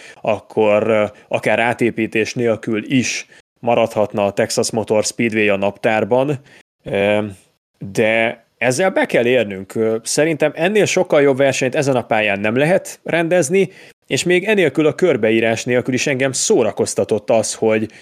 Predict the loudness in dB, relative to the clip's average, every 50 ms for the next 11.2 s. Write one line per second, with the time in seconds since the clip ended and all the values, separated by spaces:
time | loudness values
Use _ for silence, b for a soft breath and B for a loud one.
0 | B B B -2 0 0 2 2 2 2 0 0 -2 -2 -2 0 2 2 0 0
1 | -2 -2 -2 0 2 0 0 0 -2 -4 -4 -4 -2 -2 0 0 2 0 0 0
2 | -2 -2 -2 0 0 -2 -2 -2 0 2 2 4 4 2 2 -2 -2 -2 -2 -2
3 | 0 0 -2 -2 -2 0 2 2 2 0 -2 -6 B B B B B B 0 2
4 | 2 2 0 0 -4 -4 0 2 4 4 4 4 2 2 2 2 0 0 -2 B
5 | B B B B -4 -2 -2 0 0 -2 -2 -2 -4 -4 -2 -2 -2 0 0 0
6 | 0 0 0 0 0 0 0 -2 -2 0 0 2 2 0 0 0 0 0 0 2
7 | 2 2 2 0 2 2 2 2 2 2 0 0 0 0 0 0 0 0 0 2
8 | 2 2 2 2 2 0 0 0 0 0 0 0 0 0 0 2 2 2 2 2
9 | 0 0 0 0 0 0 0 0 0 -2 -2 -2 -2 -2 -2 -4 -4 -2 -2 -2
10 | -2 -2 -2 -2 -2 0 0 0 0 0 0 0 -2 -2 -2 -2 -2 -2 0 0
11 | 0 -2 -2 -4